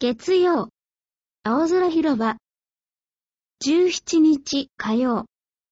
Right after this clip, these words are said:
認知症カフェ、はあ、はあ、はあ、ホットカフェ。寄り道カフェ、本人ミーティング。ホット、ファミリーカフェ。市、五ヶ月時、健康診査。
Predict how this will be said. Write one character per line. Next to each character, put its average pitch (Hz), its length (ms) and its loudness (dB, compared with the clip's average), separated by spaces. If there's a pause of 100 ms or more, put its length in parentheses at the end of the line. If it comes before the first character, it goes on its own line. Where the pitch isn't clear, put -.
(320)
認 320 280 2
知 349 120 -4
症 339 300 -2
カ 302 160 -4
フ 247 140 -6
ェ、 190 100 -6 (240)
は 311 280 0
あ、 320 120 -8
は 311 380 -2
あ、 - 120 -6
は 311 180 0
あ、 - 40 -12 (140)
ホ 240 140 -2
ッ 233 160 -8
ト 320 100 -4
カ 294 160 -2
フ 247 100 -8
ェ。 196 120 -4 (960)
寄 262 100 0
り 311 260 4
道 - 140 -10
カ 320 140 -2
フ 247 100 -6
ェ、 196 120 -4 (140)
本 330 280 4
人 339 260 6
ミ 392 220 2
ー - 20 -6
テ 311 120 0
ィ 285 100 6
ン 262 60 4
グ。 226 180 0 (840)
ホ 247 100 -2
ッ 233 180 -6
ト、 240 160 -6 (280)
フ 262 100 -4
ァ 254 60 2
ミ 349 160 4
リ 392 180 2
ー 381 40 -18
カ 330 160 -4
フ 254 120 -8
ェ。 196 120 -4 (920)
市、 - 420 -6 (120)
五 240 120 -2
ヶ 285 140 -2
月 320 260 -2
時、 226 280 -4 (100)
健 330 220 2
康 349 280 -2
診 339 260 2
査。 226 260 -4